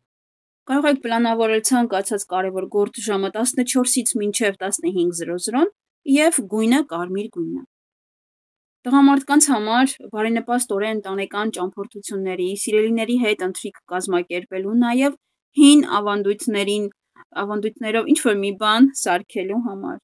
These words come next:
Թողեք այսօր ձեր աշխատանքը և վայելեք ընտանիքի հետ միասին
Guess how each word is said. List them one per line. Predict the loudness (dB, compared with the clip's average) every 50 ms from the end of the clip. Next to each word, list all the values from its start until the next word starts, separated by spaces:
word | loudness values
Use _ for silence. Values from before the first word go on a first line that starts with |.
| _ _ _ _ _ _ _ _ _ _ _ _ _
Թողեք | -4 0 0 0 0 0 0
այսօր | -2 -2 -2 -2 -2
ձեր | -2 -2 -2
աշխատանքը | -2 -4 -6 -8 -4 0 0 0 2 2 0
և | 0 2 0 0 -2
վայելեք | -2 -4 -2 -2 -2 -2 -4 -4 -6 -6
ընտանիքի | -8 -8 -6 -6 -6 -6 -6 -8 -10 -10 -8 -6 -6
հետ | -6 -6 -8 -6
միասին | -6 -4 -4 -4 -2 -4 -4 -4 -4 -8